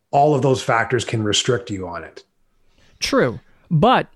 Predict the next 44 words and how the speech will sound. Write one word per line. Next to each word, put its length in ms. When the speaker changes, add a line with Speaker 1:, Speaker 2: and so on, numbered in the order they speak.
Speaker 2:
some 280
of 80
those 220
factors 360
can 200
restrict 540
any 320
other 300
type 280
of 100
insurance 460
that 160
you 60
get 160
as 120
well. 360
Speaker 1:
Oh, 220
of 80
course. 400
Absolutely. 800
And 120
this 160
is 120
why 220
I 60
just, 380
like, 140
it, 500
this 180
is 120
why 220
I 60
wanted 320
to 60
have 220
this 140
talk 320
today, 240
just 160
so 80
people 320
understood 680
this, 160
because 640